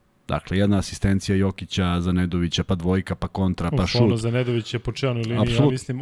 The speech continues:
Speaker 2: zbog
Speaker 1: Da.
Speaker 2: Nedovića mi je ono
Speaker 1: Da, da,
Speaker 2: draže.
Speaker 1: da. Pa vidio si kako je ušao u igru i na kraju je najefikasniji
Speaker 2: Pričali smo o
Speaker 1: strelac,
Speaker 2: tome da je
Speaker 1: tako
Speaker 2: njemu
Speaker 1: je.
Speaker 2: bitno da on počne nekim lakim
Speaker 1: Tako je,
Speaker 2: poenima i
Speaker 1: tako
Speaker 2: vidio
Speaker 1: je,
Speaker 2: si da je
Speaker 1: tako
Speaker 2: trojka
Speaker 1: je,
Speaker 2: ušla
Speaker 1: tako je.
Speaker 2: koliko
Speaker 1: Odmah,
Speaker 2: napada
Speaker 1: odmah,
Speaker 2: posle
Speaker 1: odmah
Speaker 2: toga.
Speaker 1: u sledećem. Prema tome, zaista,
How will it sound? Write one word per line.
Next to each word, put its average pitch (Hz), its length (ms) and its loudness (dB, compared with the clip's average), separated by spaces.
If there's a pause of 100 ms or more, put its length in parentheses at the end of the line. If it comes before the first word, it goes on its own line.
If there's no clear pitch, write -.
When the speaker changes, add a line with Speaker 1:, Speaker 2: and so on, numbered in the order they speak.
Speaker 2:
zbog 110 200 0
Speaker 1:
Da. 127 60 0
Speaker 2:
Nedovića 120 480 0
mi 107 100 -6
je 107 60 -2
ono 98 60 0
Speaker 1:
Da, 104 120 6
da, 107 80 0
Speaker 2:
draže. 98 180 4
Speaker 1:
da. 90 220 2
Pa - 80 -2
vidio 117 160 4
si - 120 0
kako 139 200 2
je 135 40 6
ušao 143 180 4
u 139 40 6
igru 143 180 2
i 143 60 4
na 143 80 2
kraju 147 200 -2
je 147 80 2
najefikasniji 147 440 4
Speaker 2:
Pričali 156 180 4
smo 170 140 4
o - 20 0
Speaker 1:
strelac, 180 200 4
Speaker 2:
tome 175 100 0
da 160 80 -2
je 160 40 0
Speaker 1:
tako 165 120 4
Speaker 2:
njemu 165 120 2
Speaker 1:
je. 147 60 -2
Speaker 2:
bitno 160 260 0
da 143 100 -2
on 156 120 0
počne 160 500 -2
nekim 147 360 -4
lakim 135 200 2
Speaker 1:
Tako 90 120 2
je, 104 100 6
Speaker 2:
poenima 143 240 2
i - 80 -8
Speaker 1:
tako 190 140 2
Speaker 2:
vidio 139 160 -2
Speaker 1:
je, 139 40 0
Speaker 2:
si 135 140 -6
da 131 60 -2
je 131 60 0
Speaker 1:
tako 127 100 -4
Speaker 2:
trojka 131 220 0
Speaker 1:
je, 139 60 -6
Speaker 2:
ušla 117 120 0
Speaker 1:
tako 92 140 -2
je. 110 80 -4
Speaker 2:
koliko 123 220 2
Speaker 1:
Odmah, 107 280 4
Speaker 2:
napada 101 160 0
Speaker 1:
odmah, 90 240 2
Speaker 2:
posle 95 140 2
Speaker 1:
odmah 95 120 2
Speaker 2:
toga. 87 80 2
Speaker 1:
u - 40 -2
sledećem. 123 520 0 (800)
Prema 110 240 2
tome, 135 320 2 (160)
zaista, 113 800 0